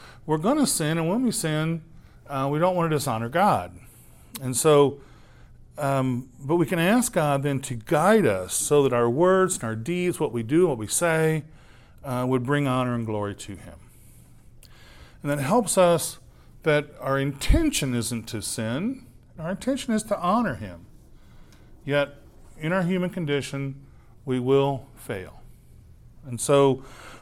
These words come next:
when we pray, "Hallowed be thy name,"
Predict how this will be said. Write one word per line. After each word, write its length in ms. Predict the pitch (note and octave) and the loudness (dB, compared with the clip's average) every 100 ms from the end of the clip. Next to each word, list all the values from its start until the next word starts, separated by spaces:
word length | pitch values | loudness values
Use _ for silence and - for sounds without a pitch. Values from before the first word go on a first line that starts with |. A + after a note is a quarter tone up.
| - | -6
when 160 | D3 D3 | -2 -2
we 100 | C#3 | -2
pray, 640 | - A3 A3 F3+ E3+ E3 | 0 4 6 6 6 2
"Hallowed 420 | C3+ D3+ D#3+ D#3 | 0 2 4 4
be 100 | C#3+ | 2
thy 200 | C3+ B2+ | 2 2
name," 600 | C3 F3 F#3+ F#3+ F#3 F#3 | 0 2 4 4 2 -2